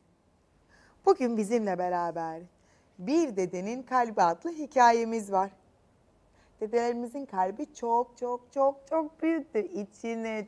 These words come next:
çok fazla sevgi sığar. Bakalım bu dedenin kalbi nasılmış? Hadi okuyup öğrenelim.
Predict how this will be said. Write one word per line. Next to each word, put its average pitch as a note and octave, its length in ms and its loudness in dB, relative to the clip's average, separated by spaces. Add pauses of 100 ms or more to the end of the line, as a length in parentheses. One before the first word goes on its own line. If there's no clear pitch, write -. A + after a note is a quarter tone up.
çok F#4 240 -4
fazla C4+ 300 4
sevgi B3 360 -4
sığar. F#3 360 -4 (420)
Bakalım F#4 460 0 (120)
bu F4+ 180 -2
dedenin F3+ 540 -4
kalbi G3 1080 -2 (360)
nasılmış? G3+ 680 -6 (680)
Hadi B3+ 280 4
okuyup A#3+ 340 2
öğrenelim. A3 600 2